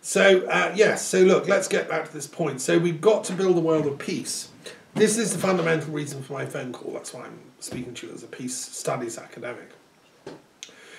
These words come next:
Yeah, it's a pity about that I don't have the chair in Bloomsbury because basically, you know, funding wasn't there and the politics. Yeah, yeah, the problem is our country hasn't prioritised peace.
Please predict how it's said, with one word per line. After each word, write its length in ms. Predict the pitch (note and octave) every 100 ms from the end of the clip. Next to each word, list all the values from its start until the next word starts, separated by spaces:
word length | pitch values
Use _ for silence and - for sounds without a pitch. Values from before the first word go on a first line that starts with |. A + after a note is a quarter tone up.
| -
Yeah, 180 | G#3 -
it's 140 | -
a 40 | F#3+
pity 240 | A3+ G#3+
about 320 | F3 E3 D#3
that 160 | D#3+ D#3
I 40 | D#3
don't 280 | E3+ G#3 D3+
have 180 | F3
the 60 | D#3
chair 400 | - - D3+ C#3
in 80 | B2+
Bloomsbury 580 | D3 D3 C#3 - - -
because 300 | - - -
basically, 640 | D#3 D3+ - - B2 A2+ - - - - - _
you 80 | B2
know, 140 | -
funding 560 | - C#3 C3 A#2+ A#2+ A2+
wasn't 320 | - - B2
there 420 | B2 B2 A#2+ -
and 180 | - -
the 40 | -
politics. 600 | - F#3 F3 D3 - -
Yeah, 320 | F#3+ G#3 E3+
yeah, 160 | G#3+ F3+
the 80 |
problem 400 | F3 A#3+ B3+ B3
is 140 | A3 G3+
our 160 | F#3+
country 380 | F#3+ G3+ F#3+ F3+
hasn't 360 | E3 F#3 F#3 F3
prioritised 720 | F3 F3 F#3 E3 F3+ F3+ -
peace. 540 | - A3 F#3+ - -